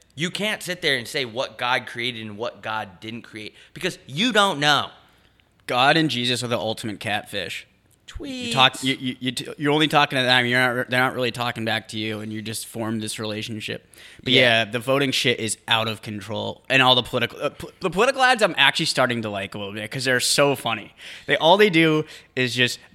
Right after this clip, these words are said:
Speaker 2: bash the, they, no one even says anything about themselves. They just bash the shit out of whoever they're going ahead against.
Speaker 1: We actually had, never mind, I'm not gonna say that, but Katie Hobbs rapes kids.
Speaker 2: <laughs> Uh, like, you, we know what I find extremely cool and interesting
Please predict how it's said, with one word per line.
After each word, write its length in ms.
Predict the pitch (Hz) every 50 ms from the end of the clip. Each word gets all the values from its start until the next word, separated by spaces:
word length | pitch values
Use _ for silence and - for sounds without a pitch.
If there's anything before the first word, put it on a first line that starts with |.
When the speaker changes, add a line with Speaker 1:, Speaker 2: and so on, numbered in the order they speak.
| 113 104 _ -
Speaker 2:
bash 340 | 131 127 127 143 151 - -
the, 100 | 156 -
they, 100 | 156 151
no 120 | 160 - 196
one 120 | 233 247
even 200 | 240 220 220 190
says 280 | - - 170 147 143 151
anything 180 | 147 143 139 135
about 180 | 131 131 127
themselves. 480 | - 120 113 - - 110 117 123 127 120
They 60 | 131
just 220 | 123 123 123 110 -
bash 300 | 131 120 117 123 - -
the 80 | 127
shit 380 | 113 - - - 131 117 113 113
out 100 | 107 107
of 100 | 110 110
whoever 240 | 113 113 110 107 110
they're 120 | 110 107
going 240 | 104 107 107 107 107
ahead 200 | 107 110 107 104
against. 440 | 104 101 104 101 95 95 - - - _ _ _ _ _ _ _ _ _ 107
Speaker 1:
We 100 | 120 127
actually 300 | 151 147 - 156 131 107
had, 460 | 101 107 101 101 98 98 98 - -
never 140 | 101 92 90
mind, 200 | 85 87 82 85
I'm 60 | 87
not 120 | 87 85
gonna 120 | 90 82 -
say 140 | - 87
that, 120 | 80 82 82
but 140 | - - _ _ _ _ _ _ _ _
Katie 280 | - 113 120 139 185 214
Hobbs 600 | 190 156 127 92 - - - - - - - - - 92 92 92 98
rapes 400 | 113 113 98 82 - - - -
kids. 800 | - - - - 131 92 - - _ - - - - - - - - 131
Speaker 2:
<laughs> 140 | - - - -
Uh, 140 | 151 156 - -
like, 280 | 156 151 151 147 - - - - - - - - _ -
you, 260 | 190 185 214 175 180 -
we 80 | 175
know 60 | 202 247
what 80 | 294
I 60 | 294 190
find 240 | - 170 156 147
extremely 640 | 139 127 113 - - - - - 135 131 135 135 131
cool 300 | - - - 123 135 143
and 80 | 131 113
interesting 560 | 113 127 - 135 - - 165 160 160 175 170